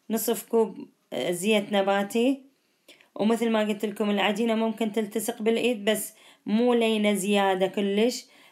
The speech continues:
حتى تاخذ راحتها من تنتفخ أو من تتخ-، تختمر، تصعد براحتها وتصير هشة. هنا ضفت نصف كوب حليب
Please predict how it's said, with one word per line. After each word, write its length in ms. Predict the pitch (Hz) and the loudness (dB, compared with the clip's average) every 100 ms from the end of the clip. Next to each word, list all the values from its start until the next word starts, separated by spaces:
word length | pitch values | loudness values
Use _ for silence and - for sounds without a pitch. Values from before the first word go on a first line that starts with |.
| - | -12
حتى 600 | - 208 208 220 202 196 208 | -4 -2 0 0 0 -2 -4
تاخذ 420 | - 208 214 202 | -2 0 0 0
راحتها 440 | 202 202 233 220 | -2 -2 -2 0
من 200 | 214 220 | 0 -2
تنتفخ 640 | 226 208 220 208 240 220 - _ - _ - | -2 -2 -2 -2 -2 -4 -14 _ -20 _ -2
أو 160 | 196 | 0
من 160 | 202 214 | 0 -2
تتخ-، 380 | 226 220 - - | -4 -6 -14 -6
تختمر، 480 | 185 - 226 226 226 | -6 -4 -2 0 -2
تصعد 540 | - 220 - 208 208 - _ _ _ - | -2 -4 0 0 -2 -8 _ _ _ -4
براحتها 760 | 185 202 185 175 165 160 - 190 | 0 2 2 -2 -4 -6 -4 -4
وتصير 400 | 196 - 226 202 | -4 0 0 2
هشة. 440 | 208 196 - 143 - _ - - | 0 0 -4 -8 -10 _ -20 -4
هنا 300 | 190 220 226 | 0 4 4
ضفت 380 | 220 214 226 208 | 2 -2 -6 -4
نصف 300 | 226 247 - | -2 -2 -2
كوب 320 | - 226 208 - _ _ - | 0 0 0 -8 _ _ -8
حليب 560 | - 202 208 240 240 | 0 2 4 2 -2